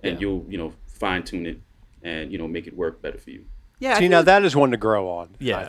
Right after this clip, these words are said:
Speaker 3: uh,
Speaker 2: And I feel like Brandon's always sort of gotten, this is one of the things that's sort of funny about it, 'cause you were talking about, like, suppressing a burp or whatever. There's a lot of, like, bloopers in our episodes. Like, when we
Speaker 3: <laughs>
Speaker 2: fluff a, a line reading, or if I say something,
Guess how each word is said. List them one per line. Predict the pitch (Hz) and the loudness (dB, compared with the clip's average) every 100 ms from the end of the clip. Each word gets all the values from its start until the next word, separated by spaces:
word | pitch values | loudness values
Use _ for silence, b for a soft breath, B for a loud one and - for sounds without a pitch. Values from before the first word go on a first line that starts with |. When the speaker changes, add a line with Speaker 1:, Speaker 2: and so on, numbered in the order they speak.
| - 117 | -10 -12
Speaker 3:
uh, | 92 | -2
Speaker 2:
And | 220 | -2
I | |
feel | 370 | 0
like | 349 196 | 0 2
Brandon's | 185 170 | 0 0
always | 127 127 123 | 0 -2 -2
sort | 139 | -4
of | 113 - | -6 -2
gotten, | 113 110 117 104 98 104 | 0 0 -2 -6 -8 -2
this | 170 | 0
is | 233 | 0
one | 175 165 143 | -4 2 2
of | 127 | 2
the | 110 | -2
things | 131 110 | -4 -4
that's | 120 | -6
sort | - 113 | -6 -4
of | 104 | -2
funny | 127 117 | -2 0
about | 104 98 | -2 -4
it, | - | -6
'cause | 127 | -4
you | 165 | 0
were | |
talking | 156 160 135 | 2 2 2
about, | 107 | 0
like, | 104 104 | 0 -4
suppressing | - 123 - 110 - 101 | -6 -8 -4 -4 -4 -8
a | |
burp | 90 101 101 98 | -6 -6 -4 -6
or | |
whatever. | 92 92 87 87 b b b - | -6 -6 -8 -10 b b b -2
There's | 143 269 | 2 2
a | 370 | 2
lot | 269 233 | 2 2
of, | 220 | 2
like, | 156 139 117 - 110 | 2 0 -2 -10 -4
bloopers | 131 123 147 113 95 87 - - - | -2 0 -2 -4 -6 -6 -8 -8 0
in | 127 | 2
our | 113 | 4
episodes. | 120 120 110 - 90 85 | 2 0 -2 -6 -10 -10
Like, | 127 113 - | -8 -8 -10
when | 156 135 151 135 | -4 2 4 4
we | 127 147 147 143 151 - | 2 0 0 -2 -4 -2
Speaker 3:
<laughs> | - 196 | 4 6
Speaker 2:
fluff | 165 160 151 | 8 6 6
a, | |
a | 139 151 | 2 4
line | 139 151 151 | 6 8 8
reading, | 143 143 139 131 127 B B B - | 4 2 4 4 0 B B B -2
or | 143 127 113 120 - - | 4 6 4 2 -6 -8
if | 156 | -2
I | 123 123 | 2 2
say | 120 - 131 123 123 | 2 0 2 4 2
something, | 117 117 104 101 101 | -2 -2 -4 -6 -10